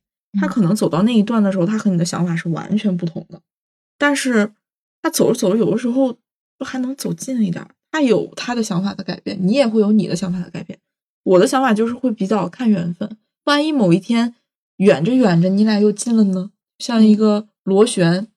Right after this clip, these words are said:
Speaker 2: 对吧？就像一个D N A的螺旋一样，你们总有近的时候，
Speaker 1: 其实
Speaker 2: 总有远的时候。
Speaker 1: 对，
Speaker 2: 嗯。
Speaker 1: 我的天才女友里边儿，他俩不也是这样吗？
Speaker 2: 嗯。
Speaker 1: 就是有的时候挺讨厌李拉的，然后有的时候又，又，又那个觉得，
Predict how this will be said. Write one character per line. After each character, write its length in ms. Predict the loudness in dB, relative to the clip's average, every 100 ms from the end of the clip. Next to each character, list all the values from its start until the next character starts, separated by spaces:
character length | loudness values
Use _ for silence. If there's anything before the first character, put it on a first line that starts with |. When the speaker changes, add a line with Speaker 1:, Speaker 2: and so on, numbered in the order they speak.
| -2
Speaker 2:
对 120 | 0
吧？ 280 | 0 -2 -6 -10
就 80 | -2
像 160 | 0
一 40 | 0
个 80 |
D 180 | -2 2
N 160 | 4 4
A 40 |
的 80 | 4
螺 180 | 0 -2
旋 220 | -2 -2
一 80 | -2
样， 160 | -4 -12 _ 0
你 60 |
们 100 | 2
总 160 | 4 6
有 120 | 4
近 260 | 2 0 2
的 100 | 2
时 180 | 2 -4
候， 200 | -4 -4
Speaker 1:
其 60 |
实 0 |
Speaker 2:
总 120 | -2 2
有 100 | 2
远 180 | 0 -4
的 80 | -8
时 140 | -8
候。 80 | -16 -16
Speaker 1:
对， 160 | -6 -2 -2 -4 -6 -12 _ _
Speaker 2:
嗯。 100 | -2
Speaker 1:
我 140 | 2 4
的 100 | 4
天 200 | 6 6
才 140 | 8
女 180 | 8 8
友 160 | 8 6
里 120 | 4
边 140 | 4
儿， 20 |
他 160 | 0 0
俩 140 | -2
不 120 | 0 0
也 140 | 0
是 140 | -2
这 120 | 0 2
样 240 | 2 0
吗？ 80 | 0
Speaker 2:
嗯。 260 | 2 4 2
Speaker 1:
就 140 | 0
是 380 | 0 0 -2 -4 -12 _ _ -18 -16 -4
有 120 | 0
的 120 | 2
时 100 | 4
候 300 | 4 4 2 0 -14 -6
挺 180 | 0 0
讨 180 | 2 2
厌 160 | 4
李 120 | 4 4
拉 240 | 4 0
的， 180 | -6 -4
然 180 | -2 0
后 100 | 2
有 160 | 2
的 80 | 0
时 100 | 2
候 100 | 2
又， 160 | 2 0
又， 320 | 0 -2 -2
又 200 | -2 0
那 200 | 2 2
个 100 | 0
觉 180 | -2 -4
得， 240 | -2 -4